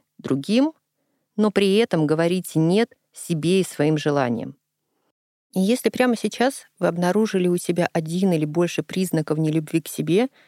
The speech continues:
не спешите расстраиваться. Я расскажу о пяти шагах на пути любви к себе. Шаг первый.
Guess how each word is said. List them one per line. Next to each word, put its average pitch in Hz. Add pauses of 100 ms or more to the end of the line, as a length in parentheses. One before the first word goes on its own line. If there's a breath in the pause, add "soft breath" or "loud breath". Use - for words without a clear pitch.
(160 soft breath)
не 214
спешите -
расстраиваться. 190 (220)
Я 208
расскажу 208
о 190
пяти -
шагах 185 (400)
на 175
пути 208 (140)
любви 165
к -
себе. - (560)
Шаг -
первый. 147